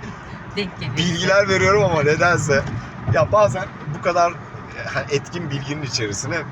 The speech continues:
Speaker 2: bunlar da serpiştirilmeli diye düşünüyorum biraz.
Speaker 1: Hocam şimdi yol dört şeritten mi gidecek?
Speaker 2: Uzağa bakarsanız,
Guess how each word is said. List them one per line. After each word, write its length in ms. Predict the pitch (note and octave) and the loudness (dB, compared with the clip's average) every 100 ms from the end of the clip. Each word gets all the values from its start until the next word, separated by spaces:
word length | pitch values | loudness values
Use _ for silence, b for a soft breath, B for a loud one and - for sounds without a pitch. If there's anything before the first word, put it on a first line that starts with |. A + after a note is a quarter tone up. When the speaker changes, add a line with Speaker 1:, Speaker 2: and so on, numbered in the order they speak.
| B2+ | -6
Speaker 2:
bunlar 260 | C3 B2 | 0 0
da 60 | C3 | 0
serpiştirilmeli 1000 | - B2 A2+ C3 - B2 B2 A#2+ A#2+ G#2 | -2 0 0 -4 -6 -8 -8 -6 -6 -6
diye 160 | A#2 | -6
düşünüyorum 480 | B2 - G#2 G#2 F#2+ - E2 | -6 -8 -6 -6 -6 -8 -10
biraz. 320 | E2 - - - - - | -10 -10 -12 -14 -14 -12
Speaker 1:
Hocam 200 | - A#3 | -10 -10
şimdi 220 | - - | -10 -10
yol 100 | C4 B3+ | -12 -6
dört 160 | C#4 D4+ | -4 -4
şeritten 440 | A#3 F#3 - D#3 | -8 -8 -6 -8
mi 60 | D#3 | -8
gidecek? 380 | B2+ - - - - | -10 -14 -16 -16 -10
Speaker 2:
Uzağa 380 | D3 F3 B3 C#4 | -6 0 2 2
bakarsanız, 800 | C4 G#3 E4+ E4+ D3+ A2+ C#3+ - | 2 0 -2 0 -6 -4 -6 -8